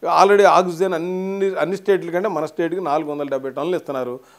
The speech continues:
మూడు వందల అరవై టన్నులు కావాలంటే నాలుగు వందల డెబ్బై ఇస్తున్నారు. అయినా కూడా పెద్ద డిమాండ్ పెరిగిందన్నారు. అయినా మన రాష్ట్రానికి పెంచుతా ఉన్నారు.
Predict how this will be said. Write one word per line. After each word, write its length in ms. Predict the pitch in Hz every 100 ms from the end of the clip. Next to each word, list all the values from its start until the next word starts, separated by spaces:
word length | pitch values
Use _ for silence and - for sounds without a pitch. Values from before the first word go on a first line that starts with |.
| _ 139
మూడు 200 | 180 180
వందల 180 | 175
అరవై 420 | 160 156 151 147 139
టన్నులు 340 | 147 196 208
కావాలంటే 420 | 180 170 165 185
నాలుగు 280 | 185 156 160
వందల 160 | 160 147
డెబ్బై 220 | 147 147
ఇస్తున్నారు. 440 | 143 147 131 131 - _ -
అయినా 180 | 170 202
కూడా 180 | 202 190
పెద్ద 240 | 175 156
డిమాండ్ 320 | 165 202 202
పెరిగిందన్నారు. 500 | 175 160 160 143 131
అయినా 200 | 131 220
మన 380 | 226 175 165 160
రాష్ట్రానికి 400 | 160 156 185 180
పెంచుతా 280 | 156 143 156
ఉన్నారు. 340 | 143 131 123